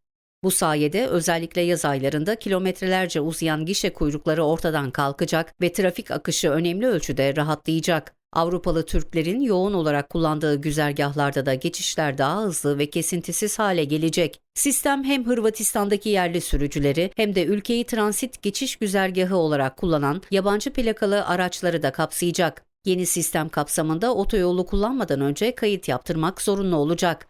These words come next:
Kaydı bulunmayan araçlar kameralar tarafından tespit edilecek. Yabancı plakalı araçlara ait ihlal bilgileri ise Avrupa Birliği veri sistemleri üzerinden ilgili ülkelere iletilecek.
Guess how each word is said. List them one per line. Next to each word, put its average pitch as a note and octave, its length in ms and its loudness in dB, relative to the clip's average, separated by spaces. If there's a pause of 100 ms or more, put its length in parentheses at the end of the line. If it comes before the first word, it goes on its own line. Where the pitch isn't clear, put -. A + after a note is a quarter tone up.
Kaydı E3+ 380 0
bulunmayan D3+ 460 2
araçlar C#3+ 560 -2
kameralar F3+ 480 0
tarafından C#3+ 580 -2
tespit D3+ 480 -2
edilecek. D#3 600 0 (160)
Yabancı F#3 420 0
plakalı E3+ 440 0
araçlara D#3+ 520 0
ait D3 340 0
ihlal F#3+ 400 0
bilgileri D#3 420 -2
ise F3+ 420 0
Avrupa A#3+ 420 2
Birliği F3 400 0
veri F#3+ 180 0
sistemleri D3 560 -2
üzerinden D#3 600 0
ilgili G3 460 -2
ülkelere G#3 520 0
iletilecek. E3+ 760 0